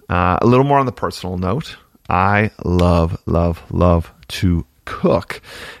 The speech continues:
And I even do that in the school year in which,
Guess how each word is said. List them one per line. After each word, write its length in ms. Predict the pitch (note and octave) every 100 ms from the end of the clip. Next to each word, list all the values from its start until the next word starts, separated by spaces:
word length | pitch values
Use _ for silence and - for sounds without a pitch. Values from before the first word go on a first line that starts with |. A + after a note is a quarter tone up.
| -
And 540 | - G#2 G#2 G#2 G#2 -
I 120 | A2+
even 200 | D3+ D3
do 140 | A2+
that 260 | B2 A2+ -
in 140 | B2
the 100 | B2
school 340 | A2+ - C3+ C3+
year 240 | C3 B2
in 280 | G2+ G#2+ A2+
which, 320 | A#2+ - -